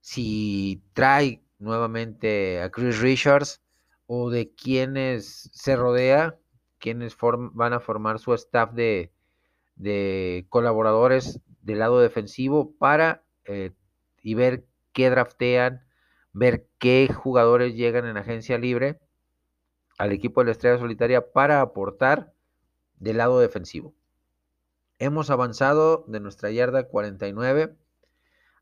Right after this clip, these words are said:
a la yarda treinta y dos del rival. Tenemos que quemar un tiempo fuera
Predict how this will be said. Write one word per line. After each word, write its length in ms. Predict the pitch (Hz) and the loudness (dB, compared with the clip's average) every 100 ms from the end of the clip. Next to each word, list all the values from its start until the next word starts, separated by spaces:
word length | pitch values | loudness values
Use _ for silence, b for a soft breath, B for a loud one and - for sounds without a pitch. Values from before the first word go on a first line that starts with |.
| - | 0
a 120 | 175 | 2
la 120 | 175 | 4
yarda 380 | 135 147 147 143 | 4 2 2 -2
treinta 380 | 135 120 113 98 | -4 -8 -4 -4
y 80 | 98 | 2
dos 220 | 165 135 | 0 0
del 160 | 135 | -4
rival. 420 | 110 107 117 135 - | -4 0 2 2 -4
Tenemos 300 | 110 123 120 | -6 -6 -8
que 120 | 110 | -10
quemar 240 | 113 113 | -4 -4
un 120 | 117 | -4
tiempo 520 | 117 113 110 107 104 98 | -6 -8 -2 0 0 -2
fuera 440 | - 135 156 160 | 4 4 6 2